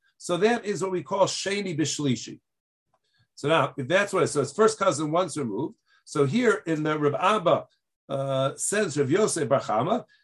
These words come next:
Shlishi B'Sheni Mutter. So that means that your great, uh, your first cousin once removed is able to testify for you.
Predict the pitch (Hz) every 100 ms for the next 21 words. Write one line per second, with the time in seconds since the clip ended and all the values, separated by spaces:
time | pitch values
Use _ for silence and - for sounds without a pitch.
0 | - - - 254 247 226 196 190 208 208
1 | 180 151 127 - 143 _ _ _ _ -
2 | - 160 208 214 220 180 151 180 175 170
3 | 147 120 139 165 220 226 - - _ -
4 | 147 147 151 156 151 - _ - - 233
5 | 233 - 214 170 180 170 208 151 165 160
6 | 151 175 277 262 - _ _ _ - 156
7 | 214 214 196 156 180 190 - 175 180 170
8 | 147 - 165 151 120 92